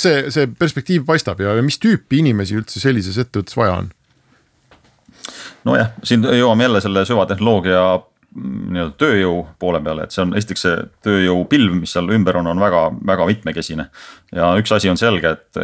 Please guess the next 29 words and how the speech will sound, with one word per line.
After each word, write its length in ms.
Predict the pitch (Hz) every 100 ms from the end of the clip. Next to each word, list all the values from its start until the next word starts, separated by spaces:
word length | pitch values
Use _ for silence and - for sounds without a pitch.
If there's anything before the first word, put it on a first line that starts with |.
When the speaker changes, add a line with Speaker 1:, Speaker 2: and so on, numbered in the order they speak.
| -
Speaker 2:
kõiki 320 | 127 117 92
neid 220 | 85 73
spetsialiste 560 | - 101 - 78 - 85
ei 80 | 87
ole 160 | 92 82
võimalik 340 | 87 80 76 87
Eestis 240 | - 78
saada. 300 | 87 76 - - - - 80
Et, 380 | - _ - 80 78 78 - - - - - _ 80
et 100 | 78
siin 240 | - 85 80
me, 160 | 87
me 140 | 92 98 90 - 110 107
ikkagi 240 | - 87
peame 320 | - 113 90
täiega 440 | - 113 98 85 87
nagu, 320 | 82 80 90 82
noh, 160 | 87 80 _ _
ütleme, 280 | 82 82 85 - -
osalema 460 | 98 92 82 82
sellel 200 | 80 85
rahvusvahelisel 480 | 82 117 - 85 87
tööjõuturul, 560 | 107 98 87 127 95 85 - _ - - _ _ - - - - - -
ja 140 | 85 87
eriti, 300 | 98 - 90
noh, 120 | 87 92
järgmistes 440 | 107 85 - 90
faasides, 500 | 101 87 76 76 - -
et, 280 | _ -